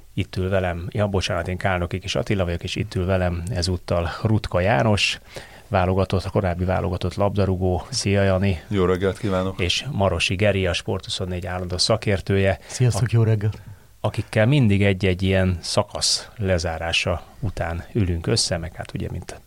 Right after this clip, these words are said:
Speaker 1: biztos, aki követett minket, folyamatosan tudja, hogy a felvezető műsorokat is velük készítettünk, tehát visszatérő vendégekről van szó. No, hát, ö, ahogy mondani szokták, volt itt minden, mint a Wursliban. Újra kiesett egy világbajnok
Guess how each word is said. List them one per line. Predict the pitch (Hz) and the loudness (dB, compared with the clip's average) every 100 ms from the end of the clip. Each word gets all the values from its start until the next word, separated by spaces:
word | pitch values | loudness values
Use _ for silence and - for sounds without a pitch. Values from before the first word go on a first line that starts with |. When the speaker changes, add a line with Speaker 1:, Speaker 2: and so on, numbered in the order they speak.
| - | -12
Speaker 1:
biztos, | 95 - 95 | -8 -6 -6
aki | 90 - | -8 -4
követett | 110 98 - 92 | 0 0 0 -4
minket, | 95 90 90 | -4 -4 -4
folyamatosan | 107 92 - 92 | -2 -2 -2 -2
tudja, | - 98 90 87 | 0 -2 0 -2
hogy | 85 | -2
a | 87 - - - - - | -4 -6 -14 -16 -14 -14
felvezető | - 98 85 85 90 85 92 85 - | -4 -2 0 -2 -6 -4 -4 -4 -6
műsorokat | 101 90 - 82 82 - - | -4 -2 -2 -6 -8 -12 -6
is | 90 - | -6 -4
velük | 92 85 85 - | -4 -6 -8 -8
készítettünk, | 95 90 90 98 - 92 | -4 -4 -4 -6 -4 -4
tehát | 90 87 | -4 -2
visszatérő | 101 104 - 92 92 90 92 - | 0 0 0 -2 -4 -4 -4 -6
vendégekről | 113 98 92 92 87 - 95 | -4 -2 -2 -2 -6 -4 -2
van | 90 90 | -2 -2
szó. | - 101 85 - - - - | 0 -2 -2 -12 -20 -20 -2
No, | 120 143 | 2 4
hát, | 117 113 - | 6 4 4
ö, | 120 117 117 113 101 - - - - - | 2 4 4 2 -4 -14 -18 -20 -20 -4
ahogy | 104 98 | -2 0
mondani | 110 110 101 | 0 0 0
szokták, | - 104 - 92 | -2 -4 -4 -6
volt | - 104 98 | -2 -2 -2
itt | 92 | -4
minden, | 95 90 87 | -2 -2 -2
mint | 85 | -2
a | 90 | 0
Wursliban. | 101 113 - 104 92 85 - - - - - | 0 0 0 0 2 0 -4 -12 -20 -20 -2
Újra | 120 107 95 | 2 2 2
kiesett | 110 98 - 98 | 2 2 0 -4
egy | 92 | -4
világbajnok | 101 131 113 95 95 90 85 - - | 0 2 2 2 0 0 -4 -8 -16